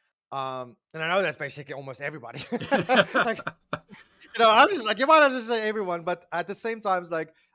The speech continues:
I've gathered so much inspiration from, uh, their building styles. And I, I've never really tried building out so much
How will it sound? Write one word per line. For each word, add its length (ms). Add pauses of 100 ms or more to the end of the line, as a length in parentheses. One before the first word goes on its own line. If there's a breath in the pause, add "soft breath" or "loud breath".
I've 220
gathered 320
so 180
much 200
inspiration 800
from, 760 (280)
uh, 320
their 160 (120)
building 440
styles. 720
And 420 (100)
I, 580 (580 soft breath)
I've 240
never 420
really 320
tried 460
building 360
out 300
so 320
much 640